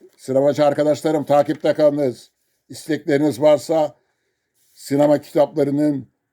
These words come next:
en zenginleri benim kütüphanemde bulunmakta. Takım. Ayrıca Hollywood yıldızlarının İngilizcesinin takımı da var değerli arkadaşlarım. İleride onları da paylaşacağım. Türkiye'de yok bunların adedi mevcudiyeti. Evet,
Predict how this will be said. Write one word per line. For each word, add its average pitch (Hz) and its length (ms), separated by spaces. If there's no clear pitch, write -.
en 175 240
zenginleri 147 600
benim 143 240
kütüphanemde 143 580
bulunmakta. 135 560
Takım. 139 720
Ayrıca 139 360
Hollywood 143 380
yıldızlarının 143 680
İngilizcesinin 151 680
takımı 143 360
da 147 120
var 127 220
değerli 117 240
arkadaşlarım. 110 540
İleride 131 560
onları 120 320
da 123 120
paylaşacağım. 120 760
Türkiye'de 131 400
yok 131 260
bunların 120 320
adedi 104 580
mevcudiyeti. 104 800
Evet, 139 320